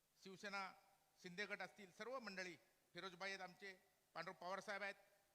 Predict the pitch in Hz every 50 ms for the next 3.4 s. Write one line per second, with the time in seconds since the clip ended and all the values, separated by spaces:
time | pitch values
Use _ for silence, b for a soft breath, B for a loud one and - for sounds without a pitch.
0 | - - 151 175 180 185 185 185 175 190 190 185 196 196 185 185 180 170 180 -
1 | 185 175 175 185 190 190 - 196 190 196 190 185 180 180 - 196 190 180 180 180
2 | - 202 196 175 170 170 185 - - - 190 185 170 185 175 185 180 - 196 175
3 | 175 175 180 185 190 180 180